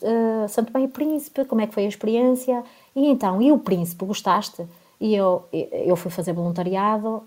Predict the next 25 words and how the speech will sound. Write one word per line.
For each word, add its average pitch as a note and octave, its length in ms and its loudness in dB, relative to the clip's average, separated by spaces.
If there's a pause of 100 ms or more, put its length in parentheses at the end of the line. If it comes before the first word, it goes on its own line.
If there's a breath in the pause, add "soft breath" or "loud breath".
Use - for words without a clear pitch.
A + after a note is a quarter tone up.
e F3 140 0
com E3+ 180 -4
esta E3+ 160 -8
situação E3+ 480 -8
toda E3 240 -4
do D#3+ 60 -8
covid, D#3+ 520 -6
eu D#3+ 120 -2
fui D#3 180 -4
agora, D3+ 260 -2
há - 40 -2
pouco - 200 -10
tempo, F3 280 -8
fui - 200 -8
em D#3 80 -4
março, E3+ 460 -8 (420 soft breath)
e G3+ 260 4
com G3+ 200 2
esta G#3 160 -8
situação F#3+ 420 -6
do E3+ 80 -6
covid F3+ 400 -4
não G#3+ 300 2
havia F3 320 -2
voos, E3 480 -4